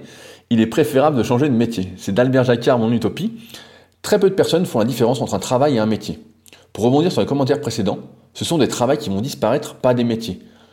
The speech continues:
Prenons les exemples cités. Encaisser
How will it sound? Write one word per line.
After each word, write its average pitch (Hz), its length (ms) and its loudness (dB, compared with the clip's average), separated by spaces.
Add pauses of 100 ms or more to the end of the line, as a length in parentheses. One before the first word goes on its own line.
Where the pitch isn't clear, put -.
(340)
Prenons 127 280 2
les 110 140 4
exemples 107 320 0
cités. - 480 -6 (480)
Encaisser 156 800 0